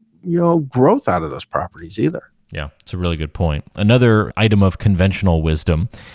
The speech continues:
Speaker 2: is that there's good debt and bad debt, and that the mortgage is good debt. This seems to make sense to me on the, on the front end of things. Where's,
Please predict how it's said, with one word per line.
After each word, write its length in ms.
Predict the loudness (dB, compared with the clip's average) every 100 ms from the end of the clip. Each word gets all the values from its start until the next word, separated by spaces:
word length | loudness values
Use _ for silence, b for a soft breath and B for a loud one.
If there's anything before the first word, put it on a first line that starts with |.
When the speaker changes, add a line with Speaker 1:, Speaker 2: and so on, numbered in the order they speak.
| B
Speaker 2:
is 180 | -2 0
that 300 | 2 2 2
there's 280 | 2 4 4
good 260 | 2 2 4
debt 320 | 2 2 0
and 380 | 0 2 2 0 -2
bad 440 | 2 4 4 2
debt, 380 | 0 -2 -4 _ -2
and 220 | 2 2
that 180 | 2 2
the 80 |
mortgage 680 | 4 6 4 2 -2 -4 -8
is 520 | 0 2 2 0 -6 -10 -2
good 200 | -2 0
debt. 360 | -2 -2 -10 _ _ -6
This 100 | -4
seems 340 | 0 0 0
to 220 | -2 -2 -2
make 240 | -2 -2
sense 280 | 0 -2 -2
to 100 | -4
me 200 | -2 0 0
on 160 | 2
the, 140 | 0 -2
on 120 | -2
the 80 | 0
front 260 | 0 0
end 140 | 0 -2
of 80 | -2
things. 400 | 0 0 -2 -2
Where's, 400 | 0 -2 -4